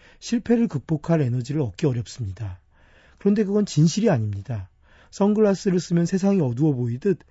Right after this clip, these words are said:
실망한 눈으로 나와 세상을 보니 상황이 어려워 보이고 어려운 상황이 영원히 갈 듯 느낄 뿐입니다. 그럴 때는 무엇보다 작은 성공을 이루려 노력해보는 게 좋습니다. 이루기가 어렵지 않은 자신만의 목표를 세워보세요.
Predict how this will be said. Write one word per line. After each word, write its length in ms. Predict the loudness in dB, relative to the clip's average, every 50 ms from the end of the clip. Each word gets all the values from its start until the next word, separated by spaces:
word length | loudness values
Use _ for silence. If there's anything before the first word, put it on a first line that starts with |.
| _ _ _ -20 _
실망한 580 | -16 -4 -2 0 0 2 2 2 2 2 2 2
눈으로 380 | 2 2 2 2 2 2 0
나와 400 | 0 -2 -2 0 2 2 2 2
세상을 400 | 0 -2 -2 0 0 2 2 0 -2
보니 360 | -2 -4 -4 -4 -4 -6 -8 -12 -20 -20 -20 -20
상황이 380 | -14 -6 -2 0 2 2 2 2
어려워 340 | 2 2 2 4 4 4 2
보이고 520 | 2 0 -2 -2 -4 -4 -6 -6 -6 -8 -12 -18 -20 -20 -16 -4
어려운 380 | 0 2 4 6 6 4 4 2
상황이 440 | 2 2 2 2 2 2 2 0 0
영원히 440 | 0 0 2 2 4 4 2 2
갈 140 | 0 0 -2
듯 140 | 0 0 0 0
느낄 240 | 0 0 0 -2 -2
뿐입니다. 680 | 0 -2 -2 -2 -2 -2 -4 -4 -8 -8 -8 -10 -14 -20 -20 _ -20 -20 -20 -20 -20 -20 -20 -20 -6
그럴 200 | 0 0 0 2
때는 380 | 2 0 -2 -2 -2 -4 -6 -8 -12 -18 -20 -20 -20 -12
무엇보다 480 | -4 -2 0 0 0 -2 -2 -2 -2 -4
작은 480 | -4 -8 -14 -12 -10 -2 0 0 0
성공을 460 | 2 2 2 2 2 4 4 4 4 2
이루려 300 | 0 0 0 -2 -2 -2
노력해보는 580 | 0 0 -2 0 0 0 0 0 0 0 0
게 80 | -2 -2
좋습니다. 640 | -4 -6 -8 -10 -10 -10 -10 -8 -10 -10 -10 -12 -16 _ _ _ _ _ _ _ _ -20 -20 -12 _
이루기가 460 | 0 2 4 4 4 2 2 4 4 2
어렵지 380 | 2 2 -2 -6 -4 -4 -2
않은 280 | -2 -2 -2 -4 -6 -8 -12 -20 -20 _
자신만의 560 | -18 -14 -14 -4 0 2 2 4 4 2 2
목표를 400 | 0 -2 -4 -4 -4 -2 -2 -2
세워보세요. 680 | -2 0 0 0 0 0 -2 -6 -6 -8 -8 -8 -10